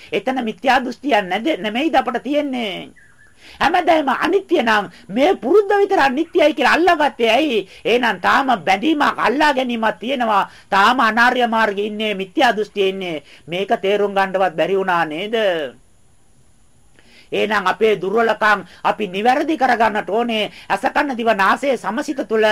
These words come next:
ගෙනාපු පුරුදු තියෙනවා. මේ වෙනකොටත් අපි යම පුරුදු කරගෙන පවතිනවා. ඒ පුරුදු හැම එකක්ම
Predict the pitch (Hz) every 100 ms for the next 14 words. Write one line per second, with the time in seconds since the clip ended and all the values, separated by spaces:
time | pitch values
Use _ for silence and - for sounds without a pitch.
0 | 208 - - 151 202 208 240 254 285 240
1 | 240 220 - 226 240 220 202 202 - -
2 | 180 233 - 254 269 - 254 - 240 226
3 | 254 226 233 226 240 254 - 226 254 269
4 | 226 185 240 226 208 202 196 190 - -
5 | - 180 175 202 214 214 180 165 214 208
6 | 208 208